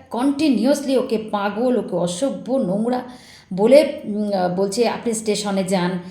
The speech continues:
আহ, মানে, আপ-, তুমি ঘরে কেন আছো? স্টেশনে গিয়ে ভিক্ষা করলে তো দুটো ঘরে পয়সা আসে।" এটা একটা শিক্ষিত সমাজের ছেলের কথা? আমি তো বুঝতে পারি না কোন জায়গা থেকে উঠে এসেছে। তো দয়া করে প্লিজ এদের ভিডিওগুলো না ভাইরাল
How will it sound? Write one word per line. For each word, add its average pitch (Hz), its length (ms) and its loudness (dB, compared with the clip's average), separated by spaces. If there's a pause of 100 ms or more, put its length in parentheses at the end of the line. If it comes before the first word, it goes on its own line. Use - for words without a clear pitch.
(180)
আহ, 185 320 2
মানে, 190 180 -4
আপ-, 196 300 -8 (400)
তুমি 262 220 2 (100)
ঘরে 233 240 2
কেন 269 180 2
আছো? 202 300 0
স্টেশনে 220 440 -4
গিয়ে 240 140 -2
ভিক্ষা 180 280 -2
করলে 233 240 -2
তো 240 100 -2
দুটো 220 220 0
ঘরে 190 280 0
পয়সা 196 320 -2
আসে।" 214 180 -4
এটা - 180 -10
একটা - 180 -12 (440)
শিক্ষিত 349 440 -2
সমাজের 403 320 -4 (100)
ছেলের 370 460 0
কথা? 196 440 -2 (220)
আমি 302 140 -2
তো 359 80 0
বুঝতে 302 320 -2
পারি 311 260 -4
না 247 100 0 (180)
কোন 381 180 -4
জায়গা 370 180 0
থেকে 339 200 -4
উঠে 277 280 2
এসেছে। 175 500 -2 (380)
তো 269 80 0
দয়া 226 360 2
করে 320 240 -2
প্লিজ - 520 -2
এদের 262 200 0
ভিডিওগুলো 294 440 -2
না 320 120 0
ভাইরাল 180 460 -2